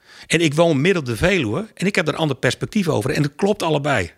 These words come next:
Het klopt allebei, voor alle helderheid. Dus wat is dan natuur, hè?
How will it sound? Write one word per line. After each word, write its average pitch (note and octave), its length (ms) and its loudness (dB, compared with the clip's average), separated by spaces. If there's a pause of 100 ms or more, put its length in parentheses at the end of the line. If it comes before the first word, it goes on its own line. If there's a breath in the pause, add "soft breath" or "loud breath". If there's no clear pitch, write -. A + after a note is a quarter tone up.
(400)
Het - 300 -4
klopt F3+ 320 -2
allebei, B2+ 460 -2
voor - 160 -4
alle G#2+ 140 0
helderheid. G2 420 0 (420 loud breath)
Dus C#3+ 240 2
wat E3 240 2
is C#3 100 0
dan C3+ 160 2
natuur, C#3 420 2
hè? F3+ 120 0